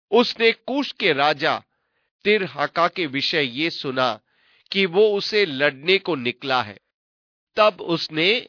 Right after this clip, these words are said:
हिजकिय्याह के पास दूतों को ये कहकर भेजा कि तुम यहूदा के राजा हिजकिय्याह से यूं कहना, "तेरा परमेश्वर जिस पर तू भरोसा करता है,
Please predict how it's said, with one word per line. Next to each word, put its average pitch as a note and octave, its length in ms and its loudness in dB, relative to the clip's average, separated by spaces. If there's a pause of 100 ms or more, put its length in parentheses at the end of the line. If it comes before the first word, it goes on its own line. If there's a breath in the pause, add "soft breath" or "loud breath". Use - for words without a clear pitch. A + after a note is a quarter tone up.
हिजकिय्याह D#3+ 720 -2
के G3+ 200 -2
पास E3 460 -2
दूतों D#3 500 -4
को F#3+ 200 -4
ये C#3 300 -2
कहकर D#3+ 480 -6
भेजा A#2+ 640 -6 (800)
कि A#3 120 0
तुम A3 260 -4
यहूदा F3 560 0
के B3 200 -4
राजा D3+ 540 0
हिजकिय्याह F3+ 760 -4
से - 180 -10
यूं D#3 300 -4
कहना, B2 600 -4 (840)
"तेरा G#3 300 4
परमेश्वर G3+ 800 -2
जिस C#3 380 -4
पर A3+ 220 -4
तू G#3 180 -6
भरोसा C3 540 -4
करता B2 460 -4
है, A2 280 -8